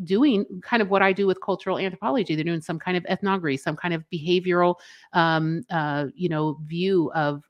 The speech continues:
of, um, of the client's history or their storytelling <laughs> that's going on, that narrative, and helping them th-, get the data that they need in order to, uh, you know, to either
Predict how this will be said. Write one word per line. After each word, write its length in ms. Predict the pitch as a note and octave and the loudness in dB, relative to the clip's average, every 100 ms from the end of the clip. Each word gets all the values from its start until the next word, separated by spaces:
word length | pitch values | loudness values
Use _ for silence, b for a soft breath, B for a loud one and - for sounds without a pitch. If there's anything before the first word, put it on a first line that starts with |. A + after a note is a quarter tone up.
| - | -4
of, 340 | D#3 D3+ D3 - | -2 -2 -8 -10
um, 440 | D3+ C3+ C3+ C3 C#3+ _ b b - | -8 -6 -4 -4 -6 _ b b 0
of 180 | D#3+ | 0
the 60 | D#3 | 0
client's 560 | - D#3+ D#3+ F3 - - | -4 -2 0 -2 -4 -2
history 460 | - A#3+ - D#3 D3 | 2 2 2 2 2
or 260 | - D3+ | 0 -2
their 200 | D3+ D#3 | 2 2
storytelling 960 | D#3 - A3+ A#3 D#3+ - D3+ D3+ D#3 - | 0 -2 -2 0 0 4 4 6 4 4
<laughs> 40 | |
that's 200 | F3+ E3+ | 4 4
going 340 | - E3+ D#3+ D3+ | 6 6 6 4
on, 220 | D3 D#3 B B B | 4 0 B B B
that 180 | F3+ F#3 | 6 6
narrative, 600 | G3+ G#3+ A3 E3 D3 E3+ | 6 6 8 6 4 2
and 220 | G#3 F#3+ | 2 2
helping 640 | F#3+ B3 D4 A#3 F#3 F3+ F3+ | 4 2 2 2 2 2 0
them 400 | F#3 F3+ F3+ F#3 - F3+ | -2 0 2 0 -4 -10
th-, 100 | E3+ E3 E3+ | -12 -12 -2
get 260 | D3+ - F3 | 2 2 2
the 80 | E3+ | -2
data 480 | D3 G3 B3 A3 | 2 4 6 4
that 200 | D#3+ D#3 E3+ | 4 0 0
they 120 | D3+ | 0
need 360 | D3+ C#3 C#3+ B B B | 2 2 0 B B B
in 180 | F#3+ F3 - | 0 0 2
order 360 | F3 E3+ E3 | 0 2 0
to, 520 | D#3 - D3+ D3 D3 - | -2 -2 0 0 -2 -2
uh, 340 | D#3 C3 B2+ C3+ | -2 -2 -2 -4
you 100 | F3+ | -2
know, 200 | D3 C#3 | 0 -2
to 280 | C#3+ F3 C3+ | -4 -4 -4
either 400 | D#3 C3+ C3+ C#3 | -4 -4 -4 -6